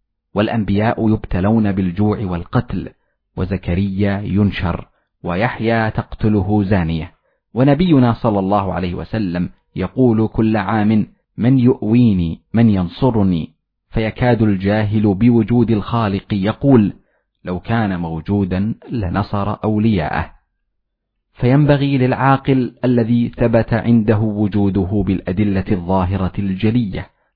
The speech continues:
أن لا يمكن عقله من الاعتراض عليه في أفعاله، ولا يطلب لها علة، إذ قد ثبت أنه مالك وحكيم، فإذا خفي علينا وجه الحكمة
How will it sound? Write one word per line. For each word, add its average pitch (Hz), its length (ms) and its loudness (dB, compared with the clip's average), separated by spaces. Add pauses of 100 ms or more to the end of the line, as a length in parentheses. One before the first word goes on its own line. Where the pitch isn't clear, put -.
أن 120 80 2
لا 107 220 0
يمكن 98 560 -2
عقله 104 600 -2
من 101 180 2
الاعتراض 95 680 -2
عليه 92 480 -4
في - 260 -6
أفعاله، 98 420 -2 (400)
ولا 110 320 0
يطلب 120 500 0
لها 90 340 -2
علة، 98 440 -4 (440)
إذ 165 260 -2
قد - 280 -6
ثبت 131 420 0
أنه 117 560 2
مالك 107 460 0
وحكيم، 101 800 0 (400)
فإذا 113 440 -2
خفي 104 440 -4
علينا 104 600 -2
وجه 110 400 0
الحكمة 123 500 -2